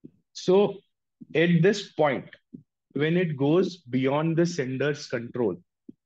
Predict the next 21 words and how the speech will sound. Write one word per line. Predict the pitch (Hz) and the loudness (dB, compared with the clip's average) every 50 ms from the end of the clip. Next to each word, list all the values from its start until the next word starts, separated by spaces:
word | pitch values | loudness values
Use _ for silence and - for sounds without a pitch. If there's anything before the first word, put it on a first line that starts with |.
| _ - - - _ _ _ _ _ _ _ _ _ _ _ _ _ | _ -18 -18 -18 _ _ _ _ _ _ _ _ _ _ _ _ _
at | - 156 170 185 190 170 156 | -4 -2 0 0 0 0 0
that | 175 175 175 180 175 175 | 2 2 2 0 0 0
very | 147 147 147 151 170 175 175 175 175 - _ _ - - _ | 0 0 2 2 2 0 0 -2 -6 -10 _ _ -20 -14 _
instant, | 165 151 147 143 143 - - - - 160 131 104 - - - - _ _ _ _ - | -6 -4 -2 -2 -4 -6 -8 -4 -2 -2 -2 -4 -8 -14 -20 -20 _ _ _ _ -6
at | 95 139 156 165 160 160 147 | -4 -2 0 0 0 0 0
that | 165 151 156 156 | 0 0 0 0
very | 151 147 143 147 147 143 | 0 0 0 2 2 0
instant, | 139 131 127 - - - 143 151 160 175 175 175 175 - _ _ _ _ _ _ _ _ _ | 0 -2 -6 -8 -8 -4 -2 0 0 0 -2 -4 -10 -16 _ _ _ _ _ _ _ _ _
it | - 139 139 - - | -6 -6 -4 -2 -2
would | 151 143 143 143 | -2 0 0 0
be | 147 160 156 | 0 0 0
considered | - - 107 120 123 120 - 151 147 147 156 165 175 180 170 175 - - - | -2 -4 -6 -6 -6 -4 -2 -2 0 2 2 4 2 2 0 -2 -4 -6 -4
that | - 120 123 131 143 160 160 165 - - _ _ _ _ _ | -2 -2 0 0 0 -2 -2 -4 -10 -20 _ _ _ _ _
that | 131 123 127 127 135 151 151 - - | -2 0 0 2 2 0 -2 -2 0
particular | 139 131 120 143 131 - 135 131 131 135 135 143 - - - | 0 0 0 -2 -2 0 0 0 2 2 0 0 -2 -4 -6
email | 135 127 120 123 123 127 135 143 135 | -6 -4 -4 -2 -2 -2 -2 -4 -4
has | 117 110 110 113 110 | -6 -6 -6 -8 -6
been | - 131 127 131 131 | -4 -4 -2 -2 -2
dispatched. | 117 113 107 - - - - - - - _ - - - - - - _ - - - - - _ _ _ _ _ _ _ _ _ _ _ _ _ _ _ _ _ _ _ _ _ _ _ _ - | -2 -4 -6 -6 -10 -10 -12 -12 -12 -16 _ -20 -6 -4 -4 -4 -4 _ -10 -10 -10 -10 -10 _ _ _ _ _ _ _ _ _ _ _ _ _ _ _ _ _ _ _ _ _ _ _ _ -2
Right? | 156 170 185 170 - - - - _ _ _ _ _ _ _ | 0 2 2 0 -2 -6 -12 -18 _ _ _ _ _ _ _
Now, | 143 143 147 185 214 190 165 - - | 0 0 2 2 0 0 -2 -6 -12